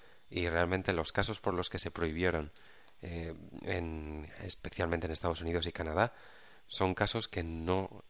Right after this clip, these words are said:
se ven directamente relacionados con el producto. Pero esto tenéis que valorarlo como siempre vosotros.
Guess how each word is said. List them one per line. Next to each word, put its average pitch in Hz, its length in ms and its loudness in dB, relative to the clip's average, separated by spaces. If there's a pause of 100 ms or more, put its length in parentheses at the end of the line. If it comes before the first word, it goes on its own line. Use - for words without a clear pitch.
(100)
se 90 180 0
ven 98 280 4 (100)
directamente 85 580 0
relacionados 78 500 -2
con 80 140 -4
el 76 100 -2
producto. - 480 0 (640)
Pero 143 180 4
esto - 160 -6
tenéis 87 240 2
que - 80 -4
valorarlo 78 440 2
como 73 220 -6
siempre 82 300 -6
vosotros. - 520 -10